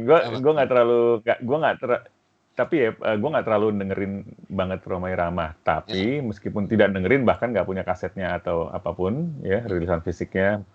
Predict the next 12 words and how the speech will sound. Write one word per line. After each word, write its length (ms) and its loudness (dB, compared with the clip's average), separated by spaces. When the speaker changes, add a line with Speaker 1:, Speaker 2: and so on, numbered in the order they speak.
Speaker 2:
Hmm. 240 -12
Speaker 1:
Eh, 840 6
tapi 320 2
pasti 420 0
gue, 380 2
gue, 240 -2
tapi 180 4
gue 140 6
tahu 120 6
lagu-lagunya 520 4
gitu 160 -2
kan. 240 -2